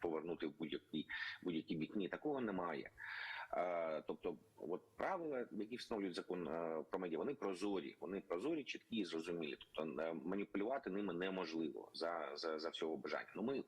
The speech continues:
е, щонайменше на це дуже сподіваємось. Бо ми робили <clears throat> дуже багато краш-тестів,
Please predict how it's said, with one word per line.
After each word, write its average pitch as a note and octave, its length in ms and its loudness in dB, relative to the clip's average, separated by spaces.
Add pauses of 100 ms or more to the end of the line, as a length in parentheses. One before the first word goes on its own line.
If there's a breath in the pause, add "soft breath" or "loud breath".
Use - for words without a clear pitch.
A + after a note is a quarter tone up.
(140)
е, D#2+ 180 2
щонайменше D#2+ 520 -2
на D2+ 80 -4
це D#2+ 140 -2
дуже D2+ 200 0
сподіваємось. - 680 -2 (580 loud breath)
Бо A#2 400 4
ми B2+ 120 2
робили G2 460 2
<clears throat> - 80 -20
дуже B2+ 460 0
багато E2+ 300 0
краш-тестів, G#2+ 580 -2